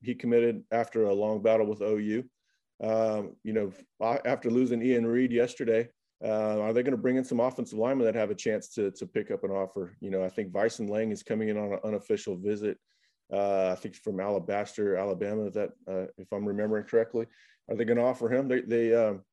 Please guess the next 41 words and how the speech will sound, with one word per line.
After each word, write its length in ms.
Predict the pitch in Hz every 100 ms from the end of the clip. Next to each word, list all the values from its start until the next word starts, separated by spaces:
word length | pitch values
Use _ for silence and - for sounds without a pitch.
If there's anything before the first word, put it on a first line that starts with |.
| -
I'm 120 | 131
surprised 380 | - - 143 139
that 100 | 123
they 80 | 127
have 100 | 123
not 240 | 127 117
cast 280 | - 123 -
a 20 |
wider 320 | 101 113 110
net 200 | 110 117
at 120 | 110
offensive 440 | 110 117 120 - 95
line, 360 | 104 113 120 101
especially 460 | - 113 107 117
with 260 | 107 104 -
their 260 | 92 110 117
expectation, 800 | 110 - 110 - 113 110 120 107
uh, 240 | - 98 95
that 200 | 95 87
they're 160 | 101
gonna 180 | 98 104
get 200 | 95 104
Arch. 400 | 104 113 - - -
Um, 300 | 98 95 92 - - - - _ -
you 100 | 110
would 140 | 107
think 160 | 123 120
that 100 | 98
they'd 220 | 113 104
be, 240 | 107 98 92 -
uh, 140 | 101 92
carpet 380 | - 110 -
bombing 500 | 95 107 107 101 101 110
nationally. 560 | 107 110 - 113 120 - _ 101
Um, 460 | 101 98 92 95 _ _ -
they 220 | 104 110
seem 220 | 123 151
to 80 | 135
be 160 | 123 127
really, 340 | 127 123 120
uh, 220 | 123 113